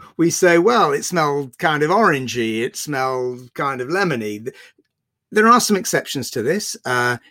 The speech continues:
in English, you have words like musty, dank, which are referring to very specific, uh, odors. Uh, but in general, we need to talk about other,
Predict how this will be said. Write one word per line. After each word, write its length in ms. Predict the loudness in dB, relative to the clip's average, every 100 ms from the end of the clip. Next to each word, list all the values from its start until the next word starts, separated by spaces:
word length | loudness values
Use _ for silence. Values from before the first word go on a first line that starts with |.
| -8
in 160 | -2
English, 360 | 0 2 0 0
you 120 | -2
have 160 | -2 0
words 320 | 0 0 -2
like 200 | -6 -4
musty, 720 | 0 0 0 -4 -4 -6 -8 _ _ _ -6
dank, 600 | 0 0 -2 -8 -16 -20 _ _
which 260 | -2 0 2
are 60 |
referring 440 | 4 4 4 6 6
to 120 | 2
very 200 | 0 -2
specific, 960 | -2 -4 -2 -2 0 0 2 0 -2 -12 _ _ -8
uh, 240 | -4 -4 2
odors. 640 | 4 6 6 6 4 -2 -8 -20 _ -4
Uh, 220 | 0 0
but 180 | 2 4
in 160 | 2
general, 760 | 4 4 4 2 2 -2 -6 -8 _
we 220 | -2 0
need 240 | 2 -2 -4
to 120 | -10
talk 360 | -2 0 0
about 320 | -2 -4 -4 _ 0
other, 460 | 2 4 0 -2